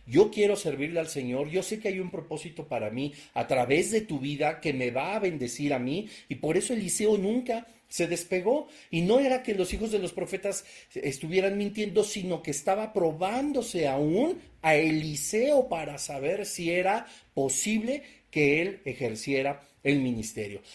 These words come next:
A lo mejor alguien hubiera podido decir, "Ay, no, pues se va a ir, me lo va a quitar, ah, hoy, no, pues entonces ya para qué, yo para qué le sigo". O sea, Eliseo estaba, no estaba pensando en ese momento, dice, "¿A dónde vas a ir? Yo voy a ir, porque va a llegar el momento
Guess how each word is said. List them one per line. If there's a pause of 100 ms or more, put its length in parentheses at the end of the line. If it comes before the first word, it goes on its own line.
A
lo
mejor
alguien
hubiera
podido
decir,
"Ay,
no,
pues (220)
se
va
a
ir,
me
lo
va
a
quitar, (240)
ah,
hoy,
no,
pues
entonces
ya
para
qué,
yo
para
qué
le
sigo". (180)
O
sea,
Eliseo
estaba,
no
estaba
pensando
en
ese
momento,
dice,
"¿A
dónde
vas
a
ir?
Yo
voy
a
ir,
porque
va
a
llegar
el
momento